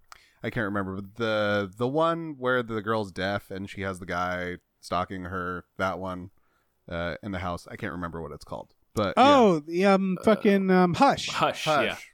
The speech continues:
Speaker 1: Yeah, Hush was that one. Like, they've had a
Speaker 2: Yep.
Speaker 1: bunch of, like, either the killer or somebody in the movie, and it just works better on a small scale. Like, this kind of stuff is
Speaker 2: Yeah.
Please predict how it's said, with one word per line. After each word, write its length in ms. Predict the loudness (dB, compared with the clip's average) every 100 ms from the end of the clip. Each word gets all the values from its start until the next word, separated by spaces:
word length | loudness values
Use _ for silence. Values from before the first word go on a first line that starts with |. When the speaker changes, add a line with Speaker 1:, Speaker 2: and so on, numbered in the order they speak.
| -20 _
Speaker 1:
Yeah, 300 | 0 2 2
Hush 260 | 2 2 0
was 140 | 0
that 240 | 2 0 0
one. 360 | -4 -6 -10 _ _ _
Like, 160 | -6 0
they've 180 | 0 2
had 220 | 0 2
a 60 |
Speaker 2:
Yep. 20 | 4
Speaker 1:
bunch 260 | 4 2
of, 140 | -4 0
like, 360 | 0 0 -4 _
either 360 | -6 -2 0 -2
the 120 | -6
killer 520 | -4 -2 0 2 0
or 140 | 0 -4
somebody 500 | -2 -4 -2 -6 -6
in 140 | -4
the 40 | -4
movie, 340 | -6 -8 -10 -12 _ -8
and 120 | -6
it 40 |
just 160 | -4 -2
works 200 | -4 -2
better 300 | -2 2 2
on 120 | 2
a 40 | -2
small 300 | 0 0 0
scale. 540 | -4 -4 -4 -6 -12 -4
Like, 280 | -2 -2
this 300 | -2 -4 -6
kind 240 | -6 -4 -4
of 80 | -6
stuff 240 | -8 -6
is 280 | -10 -6 2
Speaker 2:
Yeah. 280 | 4 2